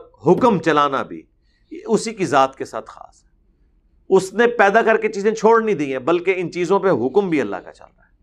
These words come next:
یہ جتنے physical phenomena of nature ہیں جو پرفارم کر رہے ہیں، اس کے پیچھے اللہ کا حکم ہے،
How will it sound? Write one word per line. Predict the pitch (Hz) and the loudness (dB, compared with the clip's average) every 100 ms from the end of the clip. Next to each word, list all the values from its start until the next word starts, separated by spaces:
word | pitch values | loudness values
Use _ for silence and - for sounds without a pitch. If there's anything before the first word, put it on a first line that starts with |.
| _ _ _ _ _ _ _ _ _ _ _ _ - | _ _ _ _ _ _ _ _ _ _ _ _ -16
یہ | |
جتنے | 110 156 180 269 | -6 -4 0 2
physical | 190 196 226 214 | 2 2 2 0
phenomena | 160 175 175 180 | 2 0 2 0
of | 143 | 0
nature | 147 151 147 110 | -2 0 -2 -4
ہیں | 87 _ _ _ _ _ _ _ _ _ _ | -12 _ _ _ _ _ _ _ _ _ _
جو | - 135 | -4 -2
پرفارم | 151 - 160 180 | 0 2 2 2
کر | 165 165 | 2 -2
رہے | 160 | 0
ہیں، | 160 - - | -4 -6 -10
اس | - | -8
کے | 156 | -6
پیچھے | 135 135 180 | -6 -6 -6
اللہ | 135 127 | -6 -2
کا | 147 147 175 | -4 -2 -6
حکم | 131 135 160 165 | -4 -2 0 -2
ہے، | 92 | -4